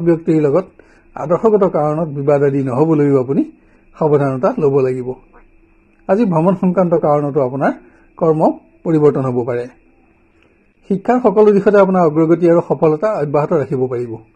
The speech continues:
বন্ধুৰ সমাজত নেতৃত্ব লাভ আৰু সুনাম বৃদ্ধিটো আপোনাৰ উৎসাহ থাকিব। অকস্মাত প্ৰিয় বন্ধুৰ লগত বিবাদ আদি নহ'বলৈ যত্ন কৰক। প্ৰেমত আজি সম্পৰ্ক স্থায়িত্বকৰণে আশা কৰা মতে অগ্ৰগতি লাভ কৰাৰ যোগ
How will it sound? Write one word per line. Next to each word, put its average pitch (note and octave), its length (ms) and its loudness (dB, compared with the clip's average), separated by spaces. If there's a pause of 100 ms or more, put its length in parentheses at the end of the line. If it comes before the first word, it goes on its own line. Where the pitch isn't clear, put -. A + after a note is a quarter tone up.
(580)
বন্ধুৰ D3+ 360 2
সমাজত D#3+ 340 0 (220)
নেতৃত্ব C#3+ 360 -10 (120)
লাভ F#3+ 100 0 (480)
আৰু G3+ 200 2
সুনাম E3+ 380 0
বৃদ্ধিটো C#3+ 420 -4
আপোনাৰ D3 260 -2 (400)
উৎসাহ E3+ 380 -2
থাকিব। A#2+ 240 -6 (840)
অকস্মাত A3 440 0
প্ৰিয় F3+ 220 2
বন্ধুৰ E3+ 320 2
লগত D3+ 180 4 (100)
বিবাদ C#3+ 280 2
আদি C#3 200 -2
নহ'বলৈ C3 360 0 (120)
যত্ন C#3+ 200 -6 (120)
কৰক। A#2 220 -8 (1800)
প্ৰেমত F3 340 0
আজি G#3+ 200 2
সম্পৰ্ক F3+ 300 0 (120)
স্থায়িত্বকৰণে E3+ 640 2 (120)
আশা E3+ 220 -8
কৰা F#3 200 2
মতে E3+ 120 0 (120)
অগ্ৰগতি D#3 440 0
লাভ C#3+ 100 -2 (100)
কৰাৰ D#3 220 -2 (200)
যোগ - 120 0